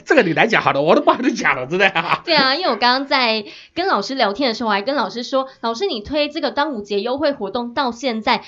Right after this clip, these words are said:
Speaker 2: 至少也让会员朋友们赚到了十一包红包哎。”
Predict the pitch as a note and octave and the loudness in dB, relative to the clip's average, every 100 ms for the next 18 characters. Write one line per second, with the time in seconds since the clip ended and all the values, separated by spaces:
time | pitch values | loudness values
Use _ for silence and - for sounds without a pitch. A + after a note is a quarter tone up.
0 | - F#4+ F#4+ C#4+ G#3 G3 B3+ C#4 D#4+ A#3 | -10 -4 -2 0 0 0 0 -2 -2 0
1 | G#3+ A#3+ G3+ G3 B3+ B3 G#3+ F#3+ - G3+ | 0 -2 -2 -2 0 2 0 0 -4 -6
2 | A3+ G#3+ A3 A3 F3 F3+ F3 F3 - | -2 0 0 -2 -4 -2 -2 -2 -6